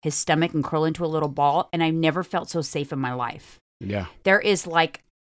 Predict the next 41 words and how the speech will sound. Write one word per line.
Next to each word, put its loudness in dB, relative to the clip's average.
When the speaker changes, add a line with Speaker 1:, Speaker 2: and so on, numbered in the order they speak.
Speaker 1:
there 2
is 2
such 0
a 0
Speaker 2:
That's 2
Speaker 1:
safety, 0
especially 0
when 0
you're 2
petrified 0
Speaker 2:
that, 6
Speaker 1:
after -2
a 0
Speaker 2:
that's, 4
Speaker 1:
nightmare. 2
Speaker 2:
notice 8
that 6
little 8
girls 6
always 6
take 0
to 0
their 4
fathers, 0
the -4
strong 4
male 6
figure. 0
Speaker 1:
Yeah, 4
like, 4
Speaker 2:
A 0
lot 4
Speaker 1:
I 6
Speaker 2:
of 6
Speaker 1:
never 8
Speaker 2:
times. 6
Speaker 1:
went 0
to -4
my 2
mom's 4
side. -2